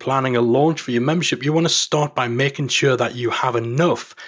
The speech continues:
in your membership to at least get those people to the next step along their particular path. And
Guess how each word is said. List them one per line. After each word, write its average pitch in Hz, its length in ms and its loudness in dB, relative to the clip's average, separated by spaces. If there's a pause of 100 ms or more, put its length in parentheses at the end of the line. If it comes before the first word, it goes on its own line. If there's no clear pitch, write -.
(220)
in 156 160 0
your 185 160 4
membership 131 520 0
to 131 160 2
at 107 60 0
least 165 420 -2 (340)
get 147 220 0
those 190 220 4
people 120 540 -2 (240)
to 135 140 0
the 127 80 2
next 139 400 0
step - 480 -2 (260)
along 113 300 2
their 117 320 2
particular 101 720 -6 (120)
path. - 420 -4 (600)
And 151 260 0